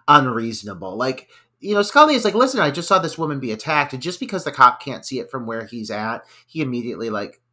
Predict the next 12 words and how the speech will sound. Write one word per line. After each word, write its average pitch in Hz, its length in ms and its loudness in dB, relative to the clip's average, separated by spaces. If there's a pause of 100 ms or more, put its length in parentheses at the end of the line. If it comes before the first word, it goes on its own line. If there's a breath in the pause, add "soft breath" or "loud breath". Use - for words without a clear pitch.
(320)
kind 127 220 -6
of, 107 80 -8
like, 107 180 -8
blows 107 320 -6
it 101 100 -8
off. 95 340 -4
And 117 100 -12
Scully, 170 300 -2
of 127 100 -4
course, 143 260 -2
gets 117 200 -12
really, 101 400 -6